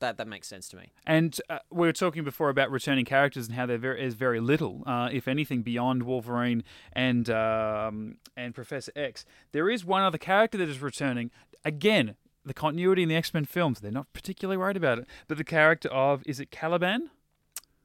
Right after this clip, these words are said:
Speaker 1: Caliban, yeah, is a, is a Morlock.
Speaker 2: Right, and he was in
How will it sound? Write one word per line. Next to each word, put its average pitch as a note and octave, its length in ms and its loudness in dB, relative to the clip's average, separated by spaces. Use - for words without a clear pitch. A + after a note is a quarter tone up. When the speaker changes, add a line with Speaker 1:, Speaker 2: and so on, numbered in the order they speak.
Speaker 1:
Caliban, C#3 600 -2
yeah, D#3 140 0
is B2 200 -2
a, B2+ 60 -2
is B2 140 -6
a A2 40 -6
Morlock. C3 600 -6
Speaker 2:
Right, D#3+ 140 0
and C#3+ 120 2
he E3+ 140 2
was G3 200 2
in D#3+ 440 0